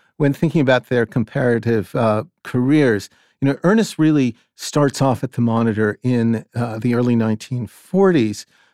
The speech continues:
whereas for the most part, Risa's contributions come, as you were saying, Kendra, in the mid nineteen sixties. So there's been a little bit of time for Risa in the United States to acculturate,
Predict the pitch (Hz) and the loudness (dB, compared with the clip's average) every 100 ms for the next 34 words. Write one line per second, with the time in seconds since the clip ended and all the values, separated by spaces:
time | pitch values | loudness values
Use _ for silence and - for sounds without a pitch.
0 | _ 139 135 131 - 135 123 151 254 269 | _ 2 2 2 -2 -4 0 2 2 0
1 | - 131 113 - _ _ - 147 185 - | -2 0 0 -2 _ _ -2 0 0 -2
2 | 123 - 117 - 113 110 - 110 104 - | -4 -2 -2 -2 -4 -2 0 0 -2 -4
3 | - 131 117 110 156 185 160 - 117 107 | -6 -2 0 -2 0 0 0 -2 -2 -4
4 | - 123 107 110 101 - _ _ _ 131 | -4 -4 -2 0 0 -4 _ _ _ -2
5 | 127 120 117 123 131 113 - - 131 120 | 0 0 0 0 0 -2 -6 -4 0 0
6 | 117 - 127 120 110 - - - - 208 | -4 -6 -4 -2 -4 -10 -14 -8 -2 -4
7 | - - 82 - - - - _ _ _ | -4 -10 -12 -12 -20 -20 -20 _ _ _
8 | _ - - 170 139 - _ _ 160 160 | _ -6 2 4 4 -2 _ _ 0 0
9 | - 208 226 - 165 190 240 262 247 208 | 0 2 2 0 -2 0 0 0 -2 -2
10 | - 151 139 - 139 131 226 226 - 95 | -2 0 0 0 0 0 0 -2 -4 -6
11 | - 127 123 123 117 110 - - 110 107 | -4 -2 0 0 0 -2 -6 -2 -2 -2
12 | - 107 - 165 170 - 120 98 | -6 -6 -2 -2 0 2 0 0